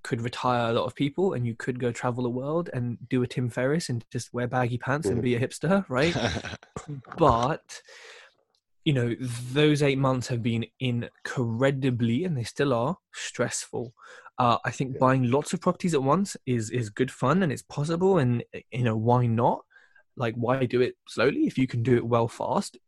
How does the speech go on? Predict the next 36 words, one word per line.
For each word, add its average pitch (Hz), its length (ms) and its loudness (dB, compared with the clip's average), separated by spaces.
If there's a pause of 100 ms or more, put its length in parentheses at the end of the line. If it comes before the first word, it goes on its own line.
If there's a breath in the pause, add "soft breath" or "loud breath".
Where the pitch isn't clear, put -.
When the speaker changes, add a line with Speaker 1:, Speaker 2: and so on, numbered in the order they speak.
(320)
Speaker 1:
But 131 300 0
it's 120 100 0
very 123 300 6
painful, 120 500 2 (440)
like, 113 140 0
mentally, 120 380 2
physically, 117 300 0
it 117 40 0
will 117 60 -2
take 170 160 2
its 156 120 -6
toll 196 220 4
on 135 120 2
you. 117 140 -6 (560 loud breath)
You'll 127 100 4
learn 139 220 6
a 117 80 4
lot 131 580 4
of 113 80 -2
lessons 131 580 0 (120)
and 117 320 2 (920)
you 156 140 6
will 190 80 10
make 175 140 4
mistakes 147 500 -2 (300)
and 120 240 -2
you'll 127 420 0
use 135 300 -2
the 135 100 6
wrong 143 240 6
people, 123 420 0
the 117 100 -4
wrong 127 200 0
builders, 127 400 4
the 113 80 -4
wrong 120 220 -2